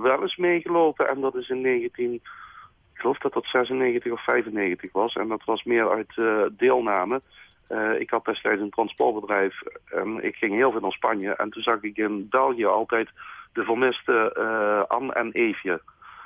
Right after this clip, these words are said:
En toen is de Witte Mars in Brussel geweest en daar heb ik in meegelopen. Ik heb er ook nog een witte ballon gekocht.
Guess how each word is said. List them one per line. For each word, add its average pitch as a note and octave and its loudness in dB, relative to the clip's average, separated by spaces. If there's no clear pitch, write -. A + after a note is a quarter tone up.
En A2 0
toen A2 -4
is A2 -4
de A#2 0
Witte C3 2
Mars B2 0
in G#2 -4
Brussel A2 0
geweest F#2 -2
en C3+ -2
daar B2+ 0
heb G2 0
ik F#2 -8
in F#2 -4
meegelopen. F#2+ -2
Ik - -6
heb A#2 0
er G#2 -4
ook G2 0
nog F2 -6
een F#2 -2
witte G#2 0
ballon A2+ 2
gekocht. F#2+ -4